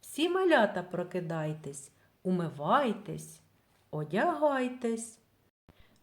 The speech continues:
потягайтесь, усміхайтесь. До занять хутчі ж збирайтесь.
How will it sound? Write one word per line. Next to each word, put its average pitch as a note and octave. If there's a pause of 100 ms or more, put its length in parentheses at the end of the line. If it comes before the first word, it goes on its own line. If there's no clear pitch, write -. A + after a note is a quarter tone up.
потягайтесь, G3 (960)
усміхайтесь. C4 (540)
До E3
занять E3+ (340)
хутчі -
ж - (280)
збирайтесь. D#3